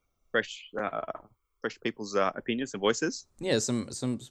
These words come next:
Speaker 2: people that actually know what they're talking about. Because I think,
Speaker 1: <laughs>
Speaker 2: uh,
Speaker 1: Yeah, actually credible people, yeah.
Speaker 2: Exactly. 'Cause, you know, all, all the stuff that they would have heard so far,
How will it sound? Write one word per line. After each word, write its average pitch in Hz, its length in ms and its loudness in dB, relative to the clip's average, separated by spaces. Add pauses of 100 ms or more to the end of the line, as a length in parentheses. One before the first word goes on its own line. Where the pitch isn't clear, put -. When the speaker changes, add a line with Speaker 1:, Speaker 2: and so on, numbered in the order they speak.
(160)
Speaker 2:
people 120 180 -2
that 113 100 0
actually 101 380 -2
know 107 140 -2
what 95 100 -2
they're 101 100 0
talking 120 340 -6
about. 82 220 -4
Because 113 200 -2
I 131 60 6
think, 151 240 6
Speaker 1:
<laughs> - 40 12
Speaker 2:
uh, - 120 10
Speaker 1:
Yeah, 160 240 10
actually 131 320 2
credible 117 360 2
people, 120 400 -4
yeah. 101 80 -2 (180)
Speaker 2:
Exactly. 180 540 2
'Cause, 139 280 2
you 160 60 0
know, 117 220 6
all, 139 220 4
all 143 180 4
the 143 80 0
stuff 131 280 2
that - 60 -6
they 107 100 4
would 104 140 4
have 95 100 -4
heard 98 180 2
so 87 180 0
far, 92 400 4